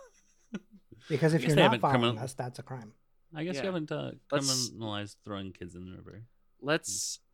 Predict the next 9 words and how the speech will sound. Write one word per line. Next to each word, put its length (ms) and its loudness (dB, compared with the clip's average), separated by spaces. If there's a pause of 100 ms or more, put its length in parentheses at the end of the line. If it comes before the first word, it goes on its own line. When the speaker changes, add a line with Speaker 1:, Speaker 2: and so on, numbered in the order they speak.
(720)
Speaker 3:
enter 480 -4
the, 340 -4 (640)
the, 180 -4 (540)
let's 440 -8 (200)
release 460 -2
the, 160 -4 (300)
the 120 -4 (380)
Terrigen 800 0 (420)
mist 640 -4